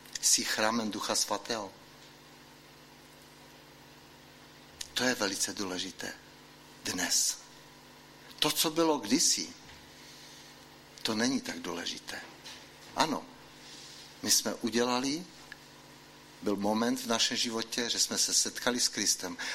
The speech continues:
ale je důležité, abychom žili s Kristem stále, každý jeden den. A když žijeme s Kristem, tak všechny ty věci, které prožíváme, i ty naše pády, i ty různé věci, prostě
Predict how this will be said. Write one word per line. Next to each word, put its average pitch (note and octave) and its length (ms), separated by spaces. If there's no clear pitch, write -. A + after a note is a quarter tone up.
ale G#2 120
je A#2 60
důležité, C3 520
abychom D3+ 520
žili G3+ 500
s - 140
Kristem G2 480
stále, E2+ 400
každý F2+ 340
jeden E2+ 280
den. E2+ 260
A C3 60
když C3+ 280
žijeme D#3 280
s - 80
Kristem, C3+ 540
tak C#3+ 140
všechny G3+ 360
ty G3+ 140
věci, E3 360
které D3 260
prožíváme, C#3+ 800
i D3+ 80
ty E3+ 140
naše D3+ 260
pády, C#3 380
i A#2+ 100
ty B2+ 140
různé A#2 420
věci, G3 380
prostě A#2+ 580